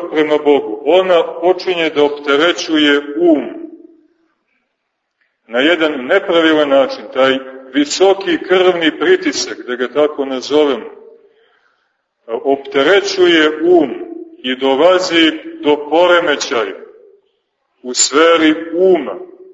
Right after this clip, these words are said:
dolazi do poremećaja u volji, dolazi do poremećaja u željama,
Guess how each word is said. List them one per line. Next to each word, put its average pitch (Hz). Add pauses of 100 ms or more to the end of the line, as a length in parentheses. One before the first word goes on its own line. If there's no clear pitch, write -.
(960)
dolazi 185
do 165
poremećaja 175 (260)
u 135
volji, 170 (960)
dolazi 180
do 165
poremećaja 175
u 143
željama, 165